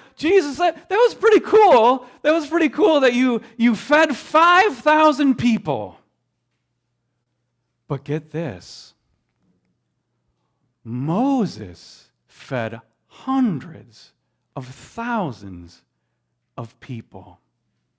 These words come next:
Not just once, not just twice, not just three times, but for forty years. What can you show us, Jesus?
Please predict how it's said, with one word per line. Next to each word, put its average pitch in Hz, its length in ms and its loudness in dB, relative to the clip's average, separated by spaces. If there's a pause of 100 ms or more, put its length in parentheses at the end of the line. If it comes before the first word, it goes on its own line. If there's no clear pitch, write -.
(1300)
Not 113 200 -12
just 147 240 -14
once, 180 320 -6
not 135 180 -8
just 165 260 -16
twice, 190 360 -4
not 139 160 -8
just 160 200 -14
three 185 220 -10
times, 180 400 -8
but - 160 -16
for - 320 -20
forty 320 720 -2
years. 320 1120 -2 (3250)
What 170 260 -6
can 127 180 -8
you 135 200 -8
show 95 240 -20
us, 90 160 -20
Jesus? 92 360 -20